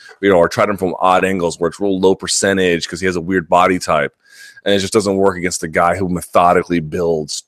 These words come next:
to, to, to put you in danger. A guy like Issa, a much more comprehensive understanding of the game.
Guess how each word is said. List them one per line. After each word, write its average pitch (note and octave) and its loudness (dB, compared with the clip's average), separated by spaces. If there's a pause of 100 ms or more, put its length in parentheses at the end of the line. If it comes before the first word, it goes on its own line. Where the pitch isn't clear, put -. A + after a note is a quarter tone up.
to, D#2+ -8
to, - -8
to - -12
put E2+ -8
you E2 -6
in D2+ -10
danger. D2+ -4
A D#2 -4
guy E2+ 4
like D2+ 2
Issa, F2+ -2
a D2+ 2
much E2+ -2
more F2 0
comprehensive D#2+ -4
understanding D#2+ -6
of D2 -12
the C2+ -20
game. D2+ -10